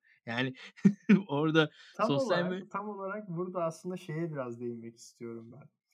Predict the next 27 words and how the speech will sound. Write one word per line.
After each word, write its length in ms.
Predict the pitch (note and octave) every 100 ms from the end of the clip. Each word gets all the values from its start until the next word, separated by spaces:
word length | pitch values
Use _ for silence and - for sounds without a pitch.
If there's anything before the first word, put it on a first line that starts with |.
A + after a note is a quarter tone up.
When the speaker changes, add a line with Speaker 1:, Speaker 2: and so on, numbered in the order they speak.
| _ _ _
Speaker 2:
Eee, 240 | B2 - -
bu 340 | C3+ F3+ F#3
kriz 560 | F#3 F#3+ F#3 F3+ - -
insan 260 | E3 D3+ E3+
hayatını 460 | D#3+ D3+ D3+ E3 D#3+
etkiliyor 580 | D3+ _ C3 C3+ D#3 D3
ve 340 | D3 D3+ -
birçok 380 | - D3 D3 C#3
insan 240 | C3+ D3 D3
hayatını 440 | C3+ C3 C#3+ D3
kaybedecek. 640 | C#3+ C3+ A#2+ B2 A#2+ D3 C#3
Bu 100 | B2
tabii 300 | C#3 C#3 C#3
ki 140 | -
krizin 360 | - C3 C3 C3+
çok 380 | C#3+ C#3 _ -
yıkıcı 460 | B2+ - C3 C#3+
ve 120 | C3+ -
kötü 280 | A#2+ -
bir 160 | C#3 A#2
tarafı. 400 | - - - E3+
Ama 400 | F3 G#3+ A#3 A#3
kriz 300 | - A3 -
sonrası 440 | - F#3+ F3+ F3+ D#3+
dönemi 360 | D#3+ E3 F#3
düşündüğümüz 720 | D#3+ - D3+ D3 D3 D3+ D3+
takdirde 600 | - - - - - -